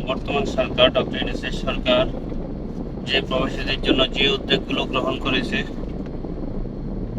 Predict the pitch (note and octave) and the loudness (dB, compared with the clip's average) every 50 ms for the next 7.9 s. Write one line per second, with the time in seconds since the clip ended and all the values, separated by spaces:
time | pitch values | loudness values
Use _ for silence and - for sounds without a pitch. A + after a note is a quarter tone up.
0 | - - - - - - - - - - - - - - - - - - - - | -6 -2 -2 -2 -4 -4 -6 -6 -6 -6 -6 -6 -6 -6 -6 -6 -4 -4 -2 0
1 | - B2+ C3 C3 C3 C3 C3+ C3+ C#3 C#3 D3 C#3+ C#3 C3+ C3+ - - C3+ C3+ C3+ | 2 2 2 2 2 2 0 0 2 2 2 2 2 0 0 0 2 4 4 4
2 | - - - - - - - - - - - - - - - - - - - - | 4 2 -2 -2 0 0 0 0 0 2 0 0 0 0 -2 -4 -4 -6 -8 -8
3 | - - - - - - - - - - - - - - - - - - - - | -8 -6 -6 -6 -6 -6 -6 -6 -6 -6 -6 -4 -4 -4 -4 -4 -4 -4 -4 -4
4 | - - - - - - - - - - - - - - - - - - - - | -4 -4 -2 0 0 2 2 2 2 2 0 0 0 0 0 2 2 4 4 6
5 | - - - - - - - - - - - - - - - - - - - - | 4 4 4 4 2 2 0 0 -2 -4 -4 -4 -4 -4 -6 -6 -6 -6 -4 -4
6 | A#2+ A#2+ A#2+ A#2+ A#2+ A#2+ A2+ A2+ A#2 A2+ A2+ - - - - - - - - - | -2 0 0 0 0 0 0 0 0 0 -2 -2 -4 -4 -4 -4 -4 -4 -4 -4
7 | B2+ A#2 A#2+ B2 B2+ C3 - - B2 A#2+ - A#2 - - - - - | -2 -2 -2 -2 -2 -2 -2 -4 -4 -4 -2 -2 -2 -2 -2 -2 -2